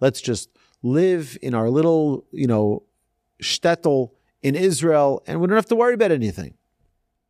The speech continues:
We're out and about in the world. It's gonna be a challenge for us to observe.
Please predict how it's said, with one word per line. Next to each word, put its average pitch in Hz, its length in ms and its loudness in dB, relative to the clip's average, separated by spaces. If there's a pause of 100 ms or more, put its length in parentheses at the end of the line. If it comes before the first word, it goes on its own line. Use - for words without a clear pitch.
(220)
We're 110 100 0
out 131 140 2
and 139 80 -10
about 131 240 -2
in - 60 -10
the 123 60 -2
world. 104 420 -2 (580)
It's - 140 -2
gonna 120 180 2
be 123 140 4
a 123 60 6
challenge 135 440 2
for - 140 0
us 101 160 0
to 107 160 0
observe. 95 580 0